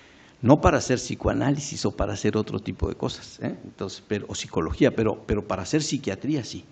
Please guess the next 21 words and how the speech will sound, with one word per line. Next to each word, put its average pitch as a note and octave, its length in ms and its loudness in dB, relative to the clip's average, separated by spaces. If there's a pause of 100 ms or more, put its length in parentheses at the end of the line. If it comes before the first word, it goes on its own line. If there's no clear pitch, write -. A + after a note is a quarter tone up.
(120)
Entonces, E3+ 360 0
él G#3+ 100 8
viene G3+ 260 0
con D3+ 140 0
formación A#2+ 640 -2 (540)
médica. G2 340 -6 (1080)
O C#3 80 8
sea, E3 240 10
dejando A3+ 420 8
de F#3 80 10
lado F3+ 220 8
los D3 160 4
problemas C#3 560 6
que A2+ 140 -2
claramente D#3+ 600 6
tienen C#3+ 340 6
causas, C3+ 640 0 (260)
eh, A2 200 0
ah, C#3 140 10
perdón, A2 280 2 (380)
eh, A#2+ 340 4